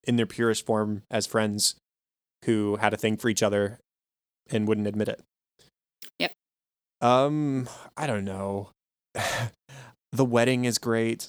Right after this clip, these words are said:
Speaker 1: Like, obviously, Niagara is a standout episode, and that was a big episode when we talked about it, and I really love it. And, oh, I, I just thought of a good one. Okay, end of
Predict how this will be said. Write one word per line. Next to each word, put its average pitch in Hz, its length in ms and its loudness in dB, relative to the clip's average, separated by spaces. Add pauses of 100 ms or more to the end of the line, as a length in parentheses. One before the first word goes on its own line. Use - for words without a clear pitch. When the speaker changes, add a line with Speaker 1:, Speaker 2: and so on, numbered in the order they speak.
Speaker 1:
Like, 107 280 0
obviously, 113 580 2
Niagara 107 720 2
is 104 100 -2
a 110 60 0
standout 107 360 0
episode, 107 640 2
and 104 320 -2 (440)
that 123 240 2
was 120 100 4
a 117 60 2
big 107 160 2
episode 107 340 0
when 104 100 -2
we 104 80 -2
talked 104 280 -2
about 104 180 0
it, 101 100 0
and 107 140 -2
I 104 40 2
really 104 260 2
love 101 180 -2
it. 101 180 0 (640)
And, 120 340 2
oh, 151 240 6
I, 156 100 2 (200)
I 139 60 -2
just 139 160 -2
thought 117 100 2
of 117 60 0
a 117 40 0
good 104 140 -4
one. 101 280 -8 (420)
Okay, 117 260 2
end 143 300 6
of 127 640 6